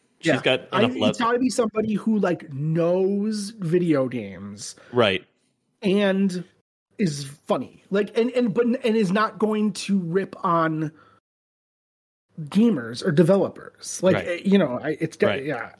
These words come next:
Speaker 2: I
Speaker 1: But, like, but that show has no reverence for its, for its, its, its, its subject matter. Like, that was what, I think that was what was truly on display
Speaker 2: Mm-hmm.
Speaker 1: with this last thing, is that, like,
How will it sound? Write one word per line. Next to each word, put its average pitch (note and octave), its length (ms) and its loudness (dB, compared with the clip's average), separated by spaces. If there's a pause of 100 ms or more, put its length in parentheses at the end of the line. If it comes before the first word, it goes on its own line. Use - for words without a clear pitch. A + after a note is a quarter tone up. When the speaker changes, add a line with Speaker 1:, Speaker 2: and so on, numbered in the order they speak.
(140)
Speaker 2:
I F3 200 2 (120)
Speaker 1:
But, A3+ 120 0
like, G#3 260 0
but G#3 120 0
that A#3 180 0
show B3+ 260 0
has G#3 300 -2
no F#3 180 2
reverence E3 460 0
for C#3 160 -2
its, B2+ 180 -6 (180)
for C3+ 300 2
its, - 420 -4 (140)
its, - 400 -4
its, - 580 -6 (1300)
its C3 180 -4
subject D#3+ 380 -4
matter. - 360 -14 (140)
Like, A2+ 280 -2
that C#3 200 -2
was D3 160 2
what, C3+ 260 0
I C#3 100 2
think D3 220 -2
that C3+ 200 2
was C#3 160 2
what B2+ 180 0
was A2 200 -6
truly C3 440 0
on G#2 200 0
display F#2 720 -4 (500)
Speaker 2:
Mm-hmm. E3 220 2
Speaker 1:
with D3 120 2
this A2+ 220 -4
last G2+ 480 0
thing, G2+ 240 0
is F2+ 140 -4
that, G#2+ 180 0
like, G2+ 340 0